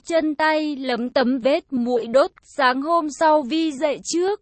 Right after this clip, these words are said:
còn mình và thằng học vẫn mê mệt vì đêm thức khuya ngủ muộn. Em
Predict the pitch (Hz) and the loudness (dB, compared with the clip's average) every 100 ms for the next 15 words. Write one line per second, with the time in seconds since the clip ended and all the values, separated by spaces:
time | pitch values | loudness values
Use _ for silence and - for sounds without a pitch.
0 | - 262 247 240 254 226 202 233 226 247 | -4 -2 0 0 -2 -4 -2 0 0 -4
1 | 233 220 233 - 214 262 196 254 311 320 | -6 -4 -4 -4 -4 -4 -2 0 2 2
2 | 285 254 190 190 277 233 269 294 294 320 | 2 -2 -2 -4 -4 0 2 2 0 -6
3 | 359 - 320 302 302 277 233 185 208 220 | -8 -6 -2 -2 -2 0 0 0 0 0
4 | 196 - 320 | -2 -2 -2